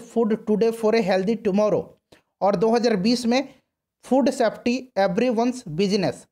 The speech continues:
यानी कि खाद्य सुरक्षा सभी का सरोकार, ठीक है। चलिए, ये दो हज़ार बीस का थीम है। दो हज़ार इक्कीस का मैंने आपको बताया कि safe food today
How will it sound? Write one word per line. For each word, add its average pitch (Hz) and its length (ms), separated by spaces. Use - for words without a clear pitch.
यानी 220 220
कि 226 200
खाद्य 240 260
सुरक्षा 240 420
सभी 226 320
का 220 200
सरोकार, 214 640
ठीक 247 140
है। - 300
चलिए, 147 260
ये 185 160
दो 233 140
हज़ार 240 180
बीस 233 220
का 165 180
थीम 95 260
है। - 140
दो 208 120
हज़ार 233 180
इक्कीस 240 260
का 240 120
मैंने 233 160
आपको 220 220
बताया 202 320
कि 208 320
safe 240 340
food 226 320
today 208 460